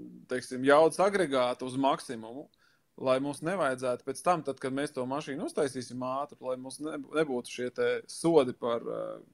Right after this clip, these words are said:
entajiem tur nomainītajiem motoriem un sa-, un sazin, ko vēl, ja, jo mēs redzam, ka, jā, tas Mercedes motors ir drusciņ lēnāks,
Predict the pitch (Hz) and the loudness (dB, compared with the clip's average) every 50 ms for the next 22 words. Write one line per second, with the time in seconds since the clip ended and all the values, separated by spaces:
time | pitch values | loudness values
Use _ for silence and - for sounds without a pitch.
0 | _ _ _ _ _ _ _ _ - 127 127 139 - - 120 117 117 117 120 127 | _ _ _ _ _ _ _ _ -6 -4 -4 -4 -2 -4 -6 -6 -6 -8 -8 -8
1 | 120 127 135 139 135 123 117 120 120 120 120 123 123 127 143 165 208 226 220 180 | -4 -2 0 0 0 0 -2 -2 -4 -6 -4 -4 -2 0 4 4 4 6 8 8
2 | 151 143 135 127 123 123 123 - - 139 - 131 127 131 131 - - 135 131 123 | 8 8 8 6 2 0 -4 -6 -6 -6 -6 -8 -10 -12 -12 -10 -10 -8 -8 -10
3 | 120 - 127 123 123 143 135 117 107 110 117 131 139 131 135 127 - - - - | -10 -8 -6 2 6 6 6 6 2 -4 -6 -4 -2 0 0 -2 -4 -8 -16 -20
4 | - - - _ _ _ _ - 127 139 127 147 165 180 175 143 131 123 123 - | -20 -20 -20 _ _ _ _ 0 0 0 4 6 6 6 6 4 0 -2 -2 -4
5 | - 127 123 123 120 - _ _ - - 143 147 160 165 160 - 131 117 135 143 | -2 -2 -2 -2 -4 -8 _ _ -8 2 6 6 8 8 6 2 -4 -8 -6 -6
6 | 156 151 147 131 127 123 - 139 139 151 156 - 127 123 - - - 143 147 131 | -6 -6 -8 -10 -12 -12 -8 -6 -6 -6 -6 -6 -8 -8 -8 -6 -4 -4 -4 -4
7 | 120 135 139 147 147 - 135 131 139 165 202 208 196 165 143 147 170 175 - - | -4 -6 -6 -6 -6 -8 -8 -6 -4 -2 -2 -2 -2 -2 -2 -4 -4 -8 -14 -20